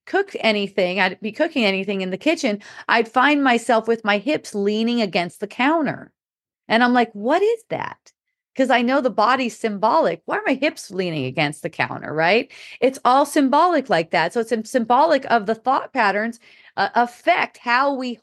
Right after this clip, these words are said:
hold the form out in the field.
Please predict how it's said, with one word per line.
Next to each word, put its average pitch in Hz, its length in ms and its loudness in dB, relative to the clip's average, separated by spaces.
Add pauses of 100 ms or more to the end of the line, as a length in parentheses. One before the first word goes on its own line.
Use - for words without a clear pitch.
hold 262 460 -2 (320)
the 226 100 -2
form 285 640 0
out 262 420 2
in 226 140 0
the 233 80 -4
field. 311 600 0